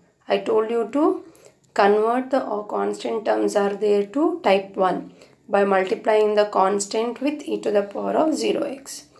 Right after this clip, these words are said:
So wherever d is there, replace it by zero. So what you will get? Minus log two by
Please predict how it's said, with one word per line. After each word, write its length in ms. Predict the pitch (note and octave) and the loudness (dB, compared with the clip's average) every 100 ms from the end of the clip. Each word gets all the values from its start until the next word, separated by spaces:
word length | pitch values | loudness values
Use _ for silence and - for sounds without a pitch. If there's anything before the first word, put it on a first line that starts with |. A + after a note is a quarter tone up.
| - - _ | -20 -20 _
So 200 | - G#3+ | -2 4
wherever 580 | G#3 G#3 A3+ A#3 B3 B3 | 6 6 6 4 4 4
d 520 | G#3 G#3+ A3 - G#3+ | 2 0 0 0 0
is 140 | G3+ | 0
there, 200 | C#4 D#4 D#4+ | 0 0 2
replace 500 | G#3+ G3+ A3+ G#3+ G3+ | 0 0 0 2 2
it 220 | A3 G3+ | 0 -4
by 300 | A3 C#4+ F#4+ - - - C4+ | 0 2 2 -2 -20 -14 -6
zero. 420 | F3 G3+ - - - _ _ _ _ _ _ | 4 4 2 -6 -20 _ _ _ _ _ _
So 180 | - - | -4 2
what 220 | G3+ G3+ G#3 | 6 6 4
you 80 | |
will 140 | G#3 G#3 | 2 2
get? 260 | C#4 D#4+ | 0 0
Minus 540 | A3+ G3 G#3 A3 A3 - | 0 2 4 2 -2 -2
log 380 | G3+ G3 G3 - | 0 0 -2 -6
two 240 | G3 F#3+ | -6 -4
by 300 | G#3 D#4+ G#4 | 0 2 2